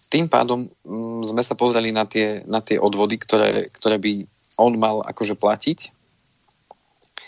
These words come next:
A je to veľmi jednoduché, keď, mm, nás po-, budú počúvať aj možno živnostníci, živnostníci, eh, tak je to, že kalkulačka čistej mzdy stačí, keď si dáte do vyhľadávača a dáte si,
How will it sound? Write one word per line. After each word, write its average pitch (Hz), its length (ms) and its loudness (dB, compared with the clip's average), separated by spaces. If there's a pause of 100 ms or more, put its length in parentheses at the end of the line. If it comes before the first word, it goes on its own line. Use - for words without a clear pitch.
(340)
A 110 160 4
je 110 100 6
to 131 140 4
veľmi 127 240 4
jednoduché, 117 560 0 (160)
keď, - 320 -6
mm, 90 640 -8
nás 113 260 2
po-, 113 160 0
budú 110 240 0
počúvať 107 460 0
aj 101 80 -6
možno 104 240 -4
živnostníci, 107 720 -2 (380)
živnostníci, 113 960 0
eh, - 1300 -4
tak 107 240 4
je 107 160 4
to, 107 320 0 (160)
že 104 160 -4
kalkulačka 120 720 0
čistej 110 320 -4
mzdy 104 240 -6
stačí, 107 320 -4
keď 98 160 -4
si - 160 -4
dáte 107 240 2
do 98 80 -2
vyhľadávača 110 720 0 (2250)
a - 20 -4
dáte 101 300 -2
si, 101 160 -4